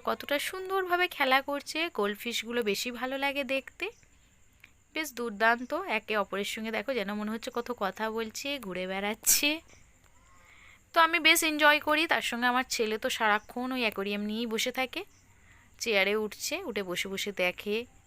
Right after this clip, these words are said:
তাদেরকে খাবার দেয়, নিজে হাত দিয়ে দেবে, অস্থির করে ফেলে। Then দেখো আজকে অ্যাকোরিয়ামটা অনেক দিন বন্ধ করে দেওয়া হয়েছিল, but আজকে আবার নতুন করে শুরু করা হয়েছে জল দিয়ে।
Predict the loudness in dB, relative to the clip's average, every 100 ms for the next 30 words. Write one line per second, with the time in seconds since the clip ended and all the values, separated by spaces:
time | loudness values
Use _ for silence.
0 | _ -20 _ _ -20 -16 -6 -4 -4 -6
1 | -4 -2 0 0 2 2 4 2 -2 -8
2 | _ -10 -6 -2 0 2 2 2 -2 0
3 | 0 0 0 -2 -4 -4 -6 -4 -6 -6
4 | -6 -8 -10 -20 -20 -20 -20 -20 -20 -20
5 | -8 -6 -2 0 -2 -4 -6 -6 -10 -20
6 | -20 _ -20 -20 _ -20 -6 -2 0 2
7 | 2 4 2 2 4 4 2 0 -2 -2
8 | 0 0 0 2 2 4 4 4 2 0
9 | -2 -2 2 0 0 0 0 2 0 -2
10 | -4 -4 0 -2 -2 -6 -6 -2 2 2
11 | 2 0 0 -2 -2 -2 -2 -4 -2 -2